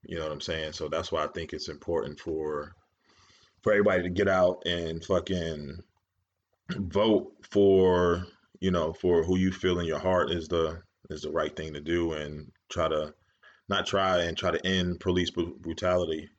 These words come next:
You know, that's the main, my main goal and my main function is to, uh, my main objective is to add value to the world and be able to serve,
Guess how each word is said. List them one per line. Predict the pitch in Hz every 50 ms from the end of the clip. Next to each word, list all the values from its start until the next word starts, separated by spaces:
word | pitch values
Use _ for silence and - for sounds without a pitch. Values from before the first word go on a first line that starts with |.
| _ _
You | 92 82
know, | 80 80 78
that's | 76 78 90 90 90 - -
the | - 85
main, | 82 85 85 82 80 80 80 76 80 76 76 85 _ _ _ _ _ _ _ _ _ _ _ _ _ _
my | 98 98 98
main | 98 95 95 95 92 90
goal | 87 92 92 90 87 87 87
and | 87 85
my | 85 87 87
main | 87 87 87 85 85 80 80
function | - 87 85 85 80 - - 85 80 80
is | 80 78 76 76 - -
to, | - 90 85 82 82 80 78
uh, | 78 78 76
my | 76 85 85
main | 90 90 85 85 85 78
objective | 80 80 76 73 87 87 82 78 - 90 80 82
is | 82 80
to | - - 85 82 78 78 - -
add | 87 85 82 73 73
value | 85 82 82 80 82 78
to | - 90
the | 78 78
world | 76 82 82 82 82 80 80 78
and | 78 78 78 76 73 73
be | 80 82
able | 82 80 78
to | 76 76
serve, | - - 87 85 85 82 82 80 78